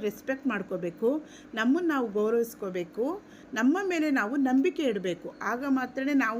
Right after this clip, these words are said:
ನೆನೆಸ್ತಕ್ಕಂತಹ ಗೋಲನ್ನು ಅಚೀವ್ ಮಾಡೋಕ್ಕೆ ಸಾಧ್ಯ.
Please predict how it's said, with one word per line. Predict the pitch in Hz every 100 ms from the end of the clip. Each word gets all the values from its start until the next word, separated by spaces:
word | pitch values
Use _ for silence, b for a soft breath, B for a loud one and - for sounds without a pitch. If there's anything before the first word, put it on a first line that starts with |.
| 247
ನೆನೆಸ್ತಕ್ಕಂತಹ | 214 208 - 247 240 220 233 247 247 - B B B B - 226 190
ಗೋಲನ್ನು | 233 262 262 220 233 262 - 233
ಅಚೀವ್ | - 302 277
ಮಾಡೋಕ್ಕೆ | 226 180 175 - - -
ಸಾಧ್ಯ. | 180 156 160